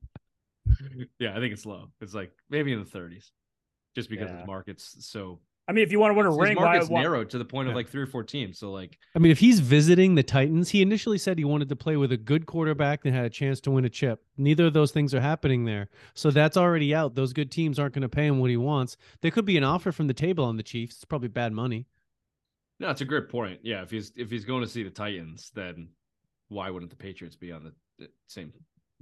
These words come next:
Speaker 1: uh, trajectory? You got
Speaker 2: They're saying that
Speaker 1: probably a
Speaker 2: he was gonna
Speaker 1: better
Speaker 2: come here.
Speaker 1: quarterback. What's that?
Speaker 2: They're saying that he'll have a visit later on, just they don't know if it's this week or next.
Speaker 1: This is, so this is where this particular player, this particular situation is where I think,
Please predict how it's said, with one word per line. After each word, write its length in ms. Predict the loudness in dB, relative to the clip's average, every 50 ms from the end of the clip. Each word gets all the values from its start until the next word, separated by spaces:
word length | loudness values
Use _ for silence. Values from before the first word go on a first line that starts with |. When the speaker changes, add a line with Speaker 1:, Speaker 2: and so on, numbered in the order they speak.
| -20 _ _ _ _ -20
Speaker 1:
uh, 60 | -20 -20 -20 -20
trajectory? 720 | -18 -16 -16 -16 -14 -14 -16 -16 _ -18 -20 -20 -20 -20 _ _ _ _ _ -10
You 140 | -10 -6 -6
got 100 | -6 -4
Speaker 2:
They're 120 | -4 -4
saying 260 | -4 -2 -2 -2 0 0
that 80 | -2
Speaker 1:
probably 40 | -2
a 20 |
Speaker 2:
he 60 | -2 -4
was 80 | -4 -2
gonna 140 | -2 -4 -4
Speaker 1:
better 40 | -4
Speaker 2:
come 140 | -4 -6
here. 200 | -6 -6 -6 -8 -10
Speaker 1:
quarterback. 260 | -12 -16 -18 -18 _ _ _ _ _ _ _ _ _ _ _ _ _ _ _ _ _ _ _ _ _ _ _ _ _ _ _ _
What's 140 | -8 -6 -4
that? 160 | -4 -4 -6 -8 _ _ _ _ _ _ _ -4
Speaker 2:
They're 100 | -4 -2
saying 280 | 0 2 2 2 4 2
that 120 | 2 2
he'll 180 | 2 2 2 2
have 120 | 0 0
a 40 | -2
visit 300 | -4 -4 -6 -6 -6 -6
later 320 | -4 -4 -4 -2 -2 -2 -2
on, 340 | -2 -4 -4 -6 -8 -10 -12
just 360 | -12 -12 -14 -14 -16 -20 -20 _ _ _ _
they 100 | -6 -4
don't 140 | -4 -4 -4
know 160 | -6 -6 -6
if 100 | -6 -8
it's 140 | -12 -18 -16
this 200 | -14 -14 -14 -12
week 160 | -12 -14 -12 -12
or 40 | -14
next. 420 | -14 -14 -14 -16 _ _ _ _ _ _ _ _ _ _ _ _ _ _ _ _ _ _ _ _ _ _ _ _
Speaker 1:
This 220 | -6 -6 -6 -6 -8
is, 100 | -10 -6
so 120 | -4 -4
this 220 | -4 -4 -6 -6 -6
is 140 | -8 -8 -6
where 340 | -4 -4 -2 -2 -2 -4 -8
this 280 | -10 -8 -6 -6 -6 -6
particular 580 | -4 -8 -8 -6 -6 -10 -8 -6 -6 -6 -6 -6
player, 400 | -8 -10 -10 -8 -8 -10 -10 -12
this 160 | -12 -14 -12
particular 460 | -14 -14 -12 -12 -12 -12 -12 -14 -16
situation 640 | -14 -16 -16 -14 -14 -12 -12 -12 -12 -14 -14 -16 -16
is 160 | -16 -18 -16
where 240 | -14 -12 -12 -10 -12
I 80 | -14
think, 400 | -14 -14 -14 -14 -14 -14 -16 -20